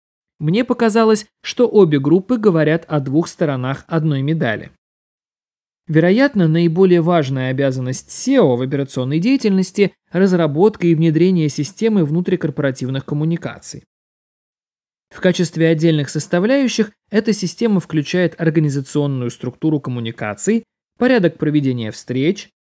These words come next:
процессы обмена информацией, электронные рассылки, а также индивидуальные собеседования с менеджерами и сотрудниками.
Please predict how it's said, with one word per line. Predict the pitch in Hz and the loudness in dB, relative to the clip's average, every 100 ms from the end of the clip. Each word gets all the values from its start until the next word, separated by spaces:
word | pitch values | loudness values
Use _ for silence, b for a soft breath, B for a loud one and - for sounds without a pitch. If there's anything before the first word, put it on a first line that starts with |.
| _ _ | _ _
процессы | - 233 220 190 - | -2 0 2 0 0
обмена | 151 143 143 135 123 | 0 0 -2 -2 -4
информацией, | - 135 156 247 254 - 240 240 208 _ | -4 -4 0 -2 -2 -2 0 -2 -6 _
электронные | 185 180 170 - 147 131 123 123 | 0 0 0 -2 -2 -2 -2 -2
рассылки, | 127 - 214 247 247 233 - _ | -4 -2 0 0 0 0 0 _
а | - | -8
также | 131 156 196 175 | -2 -2 0 2
индивидуальные | 170 147 147 131 139 127 123 113 | 2 2 0 0 0 0 -4 -6
собеседования | - 117 120 135 120 117 113 110 | -8 -8 -6 -6 -6 -6 -6 -8
с | - | -8
менеджерами | 117 165 226 208 226 220 | -4 -2 0 2 2 2
и | 208 - | -2 -4
сотрудниками. | 139 151 175 185 123 104 - - | -4 -4 0 0 0 -10 -14 -18